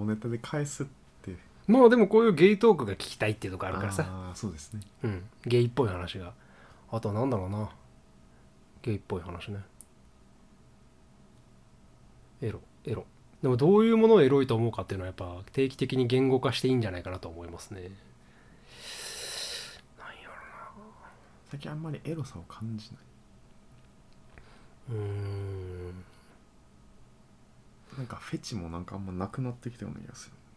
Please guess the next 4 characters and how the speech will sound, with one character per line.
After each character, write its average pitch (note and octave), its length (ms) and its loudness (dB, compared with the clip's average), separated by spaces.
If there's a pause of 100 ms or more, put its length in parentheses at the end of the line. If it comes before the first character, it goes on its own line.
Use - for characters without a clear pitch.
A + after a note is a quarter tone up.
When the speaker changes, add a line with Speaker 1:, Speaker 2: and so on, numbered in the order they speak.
(840)
Speaker 2:
三 G2 360 -6
十 F2+ 380 -8
二、 G2+ 200 -6 (920)
一。 - 280 -10